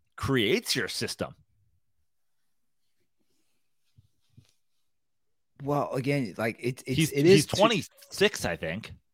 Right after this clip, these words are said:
Speaker 2: It is two similar styles of ball, Jaylen Brown and Jason Tatum.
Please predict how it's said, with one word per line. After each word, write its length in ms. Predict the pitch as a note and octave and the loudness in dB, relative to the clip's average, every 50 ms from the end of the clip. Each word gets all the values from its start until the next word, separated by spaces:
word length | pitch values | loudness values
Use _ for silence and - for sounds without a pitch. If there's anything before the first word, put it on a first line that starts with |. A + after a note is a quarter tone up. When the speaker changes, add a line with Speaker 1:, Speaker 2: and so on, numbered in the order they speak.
| _ _ - | _ _ -2
Speaker 2:
It 120 | C3 C#3+ | 2 6
is 140 | F3 F#3 F#3 | 6 6 4
two 200 | - - - - | 4 0 0 0
similar 440 | - - - E3+ D#3+ C#3+ C3 B2+ A#2 | 2 2 0 2 2 2 2 2 0
styles 460 | - - - A#2 A2 G#2 G#2 G2+ G#2 | 0 0 2 2 4 4 2 0 -2
of 140 | G#2+ G2 F#2 | -4 -8 -4
ball, 460 | G#2 G#2 A#2+ B2+ A#2 F#2 F2 E2+ - - _ _ - | 0 4 6 6 6 6 4 0 -4 -6 _ _ -4
Jaylen 240 | A#2+ A#2 A2 G#2+ G2+ | -4 -2 -2 -2 -2
Brown 300 | G#2 G2+ G2+ G2+ G2 F#2+ | -2 -2 -2 -2 -2 -4
and 180 | F#2+ F2+ E2 | -6 -6 -6
Jason 300 | E2+ G#2 G2 F#2+ G2 E2 | -4 -4 -4 -4 -4 -6
Tatum. 480 | D#2 G2+ G#2 A2+ A#2+ G#2+ E2+ D#2 - | -4 0 2 2 2 2 0 -4 -6